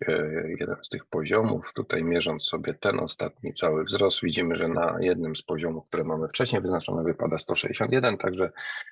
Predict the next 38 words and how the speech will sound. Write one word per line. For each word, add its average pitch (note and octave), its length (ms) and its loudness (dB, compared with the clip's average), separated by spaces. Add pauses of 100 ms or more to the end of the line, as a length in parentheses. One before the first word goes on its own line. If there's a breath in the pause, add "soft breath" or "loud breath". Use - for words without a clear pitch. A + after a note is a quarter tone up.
(260 loud breath)
to G2+ 200 2
jest F2 180 2
ten E2+ 160 -4
poziom E2+ 340 0
trzydzieści - 520 -2 (680)
dziewięć F2 560 2
dwieście - 420 0
czterdzieści - 680 -4
dziewięć, F#2 300 2
o - 40 -2
którym E2 240 -4
wczoraj G2 280 2
mówiliśmy. F2+ 680 0
Ja F#2 100 6
spodziewam E2+ 440 -2
się - 100 -4
dojścia D#2+ 460 -2
ceny D2+ 420 -2
tutaj D#2 320 -2
właśnie D#2 540 -2 (140)
w - 40 -14
te F#2 160 6
rejony E2+ 420 4
i A#2 120 -4
stąd F#2+ 260 0
będę E2 180 -2
zagrywał E2 640 -2
pozycję E2 460 -6
krótką, - 460 0
takie - 280 -2
bardzo F2 420 4
lokalne E2 400 0
wsparcie - 560 -4 (680 loud breath)
na B2 180 2
trzydzieści - 460 0
dziewięć D#2 260 0
trzysta - 280 -2
dziewiętnaście. - 760 -4